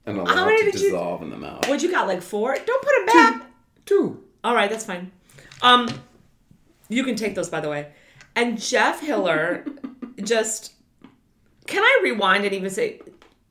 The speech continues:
Speaker 2: Jeff Hiller also, P S, we're just gonna rewind a little bit,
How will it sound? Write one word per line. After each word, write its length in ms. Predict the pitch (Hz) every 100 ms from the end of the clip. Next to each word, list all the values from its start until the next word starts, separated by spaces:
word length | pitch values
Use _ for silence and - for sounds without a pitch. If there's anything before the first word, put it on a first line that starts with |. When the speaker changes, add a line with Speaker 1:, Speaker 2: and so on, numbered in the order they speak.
| 208
Speaker 2:
Jeff 260 | 233 277
Hiller 260 | 359 339 277
also, 340 | - 208 202 202
P 240 | - 247 185
S, 200 | 147 -
we're 120 | 240
just 160 | 247 -
gonna 180 | 208
rewind 340 | 185 165 143 143
a 40 |
little 160 | 147 143
bit, 240 | 143 -